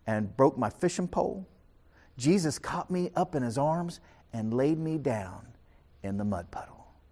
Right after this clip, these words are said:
Jesus is really real, friends.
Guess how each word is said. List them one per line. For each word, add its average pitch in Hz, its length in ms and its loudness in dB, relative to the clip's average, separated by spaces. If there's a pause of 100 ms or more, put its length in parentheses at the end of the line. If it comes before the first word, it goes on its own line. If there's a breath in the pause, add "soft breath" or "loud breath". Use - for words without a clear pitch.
(2500)
Jesus 80 720 -8 (180)
is 85 240 -8
really 80 340 -8
real, 78 260 -8
friends. - 520 -20